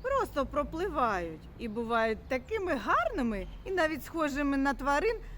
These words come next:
або на якісь предмети. Зверніть увагу, як, коли ви будете з матусями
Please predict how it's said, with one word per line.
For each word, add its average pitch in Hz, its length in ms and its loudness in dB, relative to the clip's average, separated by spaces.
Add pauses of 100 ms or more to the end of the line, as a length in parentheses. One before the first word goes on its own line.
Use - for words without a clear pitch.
(880)
або 330 400 2 (120)
на 226 140 2
якісь 285 500 2
предмети. 220 1000 -2 (760)
Зверніть 294 600 0
увагу, 294 440 2
як, 285 140 0
коли 349 380 -2
ви 294 100 -2
будете 330 320 -2
з 277 80 -6
матусями 220 680 -2